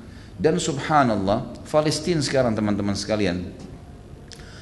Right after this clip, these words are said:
suku asli di sana, suku Arab yang dari dua suku, Adnaniyin dengan Kan'aniyin.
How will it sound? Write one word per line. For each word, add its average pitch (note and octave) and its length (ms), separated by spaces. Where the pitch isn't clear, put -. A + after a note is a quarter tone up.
suku F3 400
asli C3 400
di A#2 100
sana, B2 300
suku A#2 260
Arab B2 380
yang G#2 320
dari G2+ 240
dua G#2+ 180
suku, B2+ 380
Adnaniyin G2+ 720
dengan A2 400
Kan'aniyin. G2 720